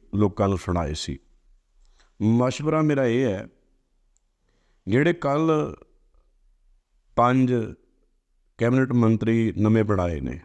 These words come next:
ਤੇ ਜਿਹੜੇ ਪਹਿਲਾਂ ਚਾਰ ਸੀ, ਤੁਸੀਂ ਚੇਂਜ ਕੀਤੇ ਨੇ, ਮੈਂ ਨਾਂ ਨਹੀਂ ਲਵਾਂਗਾ, ਸਭ ਨੂੰ ਪਤਾ ਹੈ।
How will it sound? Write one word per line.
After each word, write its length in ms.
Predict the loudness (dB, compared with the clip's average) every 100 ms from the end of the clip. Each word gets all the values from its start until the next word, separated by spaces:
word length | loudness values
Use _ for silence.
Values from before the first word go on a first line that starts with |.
| _ _ _ _ _ _ _ _ _ _ -4
ਤੇ 60 | -2
ਜਿਹੜੇ 180 | 0 -2
ਪਹਿਲਾਂ 400 | 0 0 0 0
ਚਾਰ 380 | -2 0 0 -4
ਸੀ, 360 | -4 -4 -4 -12 _ _ -8
ਤੁਸੀਂ 320 | -6 0 0 0
ਚੇਂਜ 320 | -2 0 0
ਕੀਤੇ 340 | -2 -4 -4
ਨੇ, 200 | -6 -8 -12 _ -20 _ -4
ਮੈਂ 160 | 0 2
ਨਾਂ 260 | 2 2
ਨਹੀਂ 120 | 2 2
ਲਵਾਂਗਾ, 400 | 2 0 0 -4
ਸਭ 240 | -4 -4
ਨੂੰ 120 | -2
ਪਤਾ 220 | -4 -6
ਹੈ। 80 | -8